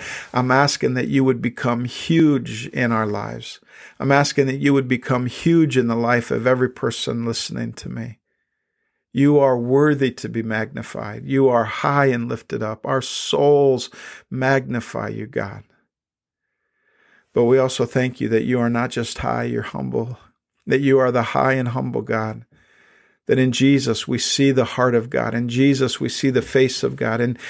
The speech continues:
in, in Jesus we see God stooping low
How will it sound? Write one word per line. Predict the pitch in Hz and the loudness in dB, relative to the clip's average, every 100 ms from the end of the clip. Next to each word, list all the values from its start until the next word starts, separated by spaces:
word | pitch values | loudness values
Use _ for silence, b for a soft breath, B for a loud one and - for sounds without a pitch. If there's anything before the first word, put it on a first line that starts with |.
| B B | B B
in, | 139 131 | -2 0
in | 139 135 | 0 -2
Jesus | 123 147 139 131 - | 2 2 4 0 0
we | 135 | -2
see | 120 - 147 143 | -2 0 2 2
God | 135 123 120 123 | 0 0 0 -2
stooping | - - - 147 151 135 135 127 127 123 | -4 -6 0 2 2 0 0 0 -2 0
low | 120 110 110 117 | 2 2 0 -6